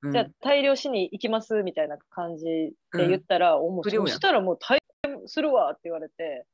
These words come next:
Speaker 1: うん。
Speaker 2: え、もうめっちゃ権力ふじ-、振りかざすやんと思って、ヤクザやんっ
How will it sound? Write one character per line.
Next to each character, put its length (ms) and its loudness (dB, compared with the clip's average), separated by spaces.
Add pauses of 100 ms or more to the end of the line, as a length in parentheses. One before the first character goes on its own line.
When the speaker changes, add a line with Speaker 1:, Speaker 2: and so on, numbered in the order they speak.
Speaker 1:
う 260 0
ん。 100 -10 (180)
Speaker 2:
え、 160 -4 (260)
も 120 0
う 20 0
め 140 2
っ 60 -6
ち 80 -6
ゃ 60 2
権 220 4
力 240 4
ふ 140 2
じ-、 100 2
振 200 2
り 120 2
か 140 4
ざ 120 4
す 140 -4
や 200 4
ん 80 -6
と 100 -10
思 80 -8
っ 20 -16
て、 100 -14
ヤ 160 -2
ク 180 2
ザ 140 2
や 180 4
ん 40 -8
っ 20 -12